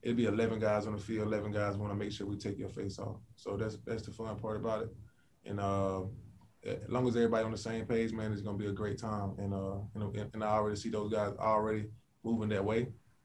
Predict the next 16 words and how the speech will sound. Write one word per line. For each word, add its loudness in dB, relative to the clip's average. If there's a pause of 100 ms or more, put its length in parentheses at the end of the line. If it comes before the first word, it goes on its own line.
(120)
They -2
have 0
been -2
doing 2
it -2
for -4
the -2
past 0
couple -4
of 0
years. 2 (280)
And -6
so, -2
man, 0
you 0
know, -2